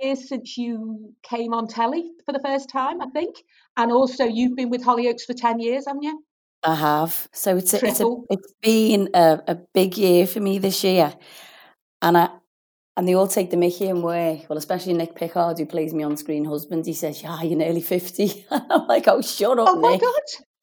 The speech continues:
Speaker 2: And how is it any news?
Speaker 1: Well, it's quite a long way. Also, you're fo-, are you not forty-four?
Speaker 2: I'm forty-four,
Speaker 1: Yeah.
Speaker 2: yeah. He's just winding
Speaker 1: See,
Speaker 2: me
Speaker 1: I
Speaker 2: up.
Speaker 1: feel like, I was saying this to a friend of mine, and she, and she said,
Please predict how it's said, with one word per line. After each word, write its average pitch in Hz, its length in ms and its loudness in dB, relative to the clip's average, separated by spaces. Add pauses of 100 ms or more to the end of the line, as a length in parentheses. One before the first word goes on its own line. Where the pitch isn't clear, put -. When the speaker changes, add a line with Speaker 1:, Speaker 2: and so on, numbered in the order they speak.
(500)
Speaker 2:
And 302 140 6
how 339 260 4
is 349 100 4
it 349 80 0
any 359 200 8
news? 349 280 10
Speaker 1:
Well, 480 120 4
it's - 100 -6
quite - 260 6
a 480 80 4
long 320 240 6
way. 277 140 6 (1080)
Also, 453 480 6
you're 403 280 0
fo-, - 220 0
are 330 120 10
you 359 140 4
not 370 240 0
forty-four? 339 920 -2 (260)
Speaker 2:
I'm 156 100 -2
forty-four, 165 760 0
Speaker 1:
Yeah. - 300 4
Speaker 2:
yeah. - 20 -16 (640)
He's 208 220 -4
just 220 160 -2
winding 156 280 0
Speaker 1:
See, 269 200 4
Speaker 2:
me 151 100 2
Speaker 1:
I 262 140 8
Speaker 2:
up. 262 80 -2
Speaker 1:
feel 262 280 0
like, 214 240 2 (640)
I 262 160 8
was 277 180 -4
saying 262 240 2
this 226 160 -4
to 214 120 -6
a - 20 -4
friend 202 300 -2
of 202 60 -8
mine, 185 260 -2
and 165 160 -12
she, - 120 -8
and 196 240 -8
she 214 180 -10
said, 196 280 -2